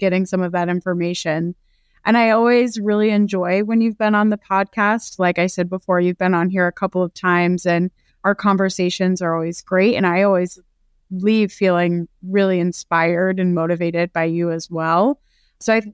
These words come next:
I think now is a pretty good time to tell our listeners that you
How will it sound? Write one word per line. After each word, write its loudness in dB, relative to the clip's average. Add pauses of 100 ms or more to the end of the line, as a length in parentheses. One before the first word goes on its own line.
(140)
I 2
think 2
now 4
is 0
a 0
pretty 2
good 0
time 0
to -2
tell -4
our 2
listeners 0
that 0 (440)
you 4